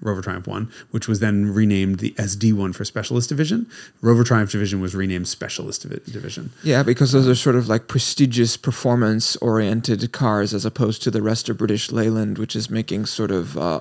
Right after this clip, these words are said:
Speaker 2: Austin Morris
Speaker 1: Right, and those
Speaker 2: and
Speaker 1: were,
Speaker 2: sort of
Speaker 1: there was a name for that
Speaker 2: mass
Speaker 1: division.
Speaker 2: cars.
Speaker 1: I don't remember. It was, like, the Generalist Division and the Specialist Divi-, Division. Don't
Speaker 2: Mm.
Speaker 1: quote me on the Generalist. But, um,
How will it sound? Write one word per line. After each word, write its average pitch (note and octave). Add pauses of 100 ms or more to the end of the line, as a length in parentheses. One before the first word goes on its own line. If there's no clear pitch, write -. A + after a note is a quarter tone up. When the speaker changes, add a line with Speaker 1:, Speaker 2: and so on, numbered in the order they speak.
Speaker 2:
Austin G2+
Morris G#2+
Speaker 1:
Right, B2+
and A#2
those C#3
Speaker 2:
and C#3+
Speaker 1:
were, A#2+
Speaker 2:
sort -
of -
Speaker 1:
there C#3
was B2+
a C3
name C3
for B2
that A#2
Speaker 2:
mass A2+
Speaker 1:
division. G2+
Speaker 2:
cars. E2 (100)
Speaker 1:
I A#2+
don't A#2
remember. G#2+
It A2
was, A2+
like, A2+
the A2+
Generalist A#2+
Division G#2
and F#2+
the F#2
Specialist -
Divi-, -
Division. G#2
Don't A2+
Speaker 2:
Mm. -
Speaker 1:
quote A2+
me F#2+
on F#2+
the G2
Generalist. - (120)
But, A#2
um, G#2